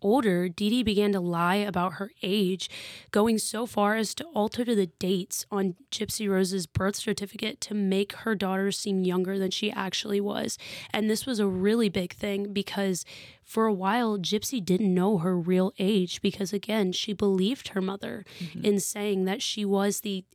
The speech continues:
Speaker 1: age that she was claiming she was. Um, in two thousand eleven, Gypsy tried to get away from her mother by running away with a man that she'd met at a science fiction convention.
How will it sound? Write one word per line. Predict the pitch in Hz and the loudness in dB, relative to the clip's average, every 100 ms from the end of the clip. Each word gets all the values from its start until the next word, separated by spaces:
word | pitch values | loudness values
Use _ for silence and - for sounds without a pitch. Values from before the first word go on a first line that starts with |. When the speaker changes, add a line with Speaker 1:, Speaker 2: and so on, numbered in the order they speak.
| _ - | _ -4
Speaker 1:
age | 196 185 - - | 0 0 0 -6
that | 208 | -6
she | - 185 | -4 -6
was | - | -8
claiming | - 196 190 202 202 | -6 -2 -2 -4 -6
she | - 214 | -8 -6
was. | 226 277 254 - - | -4 -4 -8 -10 0
Um, | 220 196 202 | 4 4 2
in | 226 220 | 0 0
two | 254 | 0
thousand | 247 247 226 | 2 2 2
eleven, | 196 202 247 220 185 196 - | 4 4 4 4 4 2 -2
Gypsy | - 208 - | -4 -4 -4
tried | 208 220 247 | -4 0 0
to | 240 | 2
get | 233 | 2
away | 202 196 | 2 2
from | - 170 | 0 0
her | 202 | 2
mother | 190 185 190 | 4 2 0
by | 185 196 | 0 0
running | 180 196 220 208 | 2 2 4 4
away | 185 202 214 | 4 4 4
with | 202 196 | 2 2
a | |
man | 196 185 180 185 | 2 2 2 2
that | 202 | 0
she'd | - 208 190 | -2 -2 0
met | 190 185 190 - | 2 2 0 -2
at | 190 196 | -4 0
a | 190 | 0
science | - 202 185 190 - | 0 -4 -6 -6 -6
fiction | - 262 - 202 | -6 -4 -2 -2
convention. | - 196 208 214 - 156 240 | -2 -4 -4 -4 -4 -6 -8